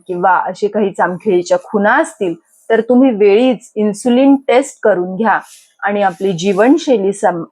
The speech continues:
सांभाळा, जीवनशैली सुधारा आणि डायबिटीसवर मात करा,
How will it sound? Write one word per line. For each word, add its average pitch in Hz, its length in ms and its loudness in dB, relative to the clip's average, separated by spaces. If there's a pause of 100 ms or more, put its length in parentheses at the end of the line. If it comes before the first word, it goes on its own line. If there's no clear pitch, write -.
सांभाळा, 208 600 0
जीवनशैली 196 680 -4
सुधारा 233 540 0 (400)
आणि 196 300 -2
डायबिटीसवर 196 920 0 (360)
मात 220 300 0 (180)
करा, 196 260 4